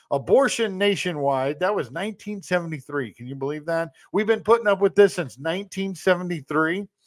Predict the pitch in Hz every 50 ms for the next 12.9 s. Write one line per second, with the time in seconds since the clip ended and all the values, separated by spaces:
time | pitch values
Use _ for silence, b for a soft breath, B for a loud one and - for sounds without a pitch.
0 | b b b b b b b b b b b b b b - 131 131 127 151 160
1 | 156 175 202 196 - 202 202 160 135 170 165 131 117 120 190 208 214 214 214 180
2 | - 190 196 208 202 202 175 151 185 196 208 190 - - 202 190 180 160 165 160
3 | 151 131 127 135 185 202 208 220 226 240 233 233 - - 151 143 143 175 190 175
4 | - 185 156 135 160 143 127 143 175 202 214 208 208 - 175 175 - - 190 196
5 | 214 226 220 233 233 233 214 226 - 175 151 131 - - 202 202 196 180 160 143
6 | - 165 139 - 180 202 208 208 202 165 - 196 208 208 202 - 165 156 147 135
7 | - - - 262 311 277 - - - 175 156 143 139 143 147 147 147 151 156 175
8 | 175 170 170 - 139 - - 147 143 143 131 135 151 147 147 - b b b b
9 | b b b b b - 147 - - 196 190 170 - - 170 135 - 165 175 170
10 | 170 165 _ - 151 147 143 _ - 208 208 208 208 202 196 190 180 180 175 175
11 | 165 147 147 135 - - - - - - - 240 277 269 269 - 240 233 226 214
12 | - 190 170 143 147 147 147 143 135 - - 151 143 143 143 147 147